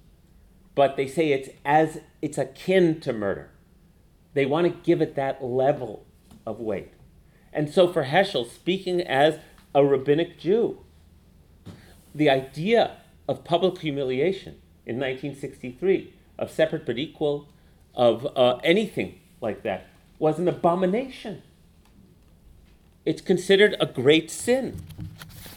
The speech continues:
And that's part of what I wanted to share with you, is that he's coming at this as a Jew, not as,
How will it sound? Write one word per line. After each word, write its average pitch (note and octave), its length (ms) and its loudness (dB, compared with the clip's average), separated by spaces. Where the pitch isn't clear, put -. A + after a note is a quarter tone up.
And E3 160 2
that's A3 180 2
part A3+ 220 2
of F3+ 60 4
what G3 80 4
I E3+ 40 2
wanted D#3 200 -2
to B2+ 60 -12
share A3 220 0
with G3+ 140 0
you, C3 100 -4
is B2+ 100 -2
that C3 160 -6
he's F#3 160 -8
coming G#3+ 300 -2
at D#3 100 0
this B2+ 160 -4
as C3+ 120 -10
a C3 80 -2
Jew, C#3 480 -2
not E3 420 -2
as, C#3+ 300 0